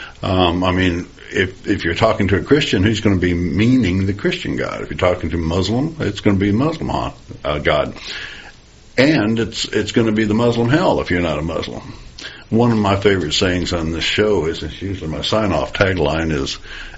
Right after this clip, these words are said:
"Everybody's going to somebody else's hell. There's nobody is safe." Um, just, you know, Christians like to feel like they have the upper ground, upper, uh, ground on this, or higher ground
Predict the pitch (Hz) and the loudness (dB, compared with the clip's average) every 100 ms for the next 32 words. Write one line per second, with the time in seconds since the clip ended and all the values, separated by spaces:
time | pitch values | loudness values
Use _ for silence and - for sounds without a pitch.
0 | - 135 131 107 98 95 87 92 82 80 | 2 2 4 4 4 2 0 0 0 0
1 | 101 80 80 80 69 - - - - - | 0 0 0 -2 -2 -6 -6 -6 -6 -10
2 | - - - - 95 90 110 104 92 87 | -16 -18 -20 -6 -2 0 2 4 4 2
3 | 73 64 - - - - - - - - | 0 0 2 0 -2 -10 -14 -16 -14 -14
4 | - - - 82 80 78 76 76 - - | -14 -10 0 2 2 2 -2 -4 -12 -20
5 | - - - - - - - - - - | -20 -20 -20 -20 -20 -20 -20 -20 -20 -20
6 | - - 123 - - - 117 95 87 - | -10 -2 -2 -2 -10 -4 -2 0 -2 -8
7 | - - - 151 147 113 98 101 107 - | -12 -8 0 2 2 2 4 4 2 -2
8 | - - - 92 82 - 113 104 95 85 | -16 -10 -2 0 -2 0 4 4 4 2
9 | 90 90 87 85 90 - 78 98 101 101 | 2 2 2 0 0 0 0 2 2 0
10 | - 92 - 80 78 - - - - - | -2 -4 0 0 0 -6 -16 -18 -18 -20
11 | - - 82 80 78 - 78 87 104 92 | -20 -6 -4 -2 -4 -6 -2 0 2 2
12 | 87 80 80 80 85 - 76 85 92 78 | 0 -2 -2 -2 -2 -2 -2 0 0 0
13 | 73 73 80 82 | -2 -2 -2 -4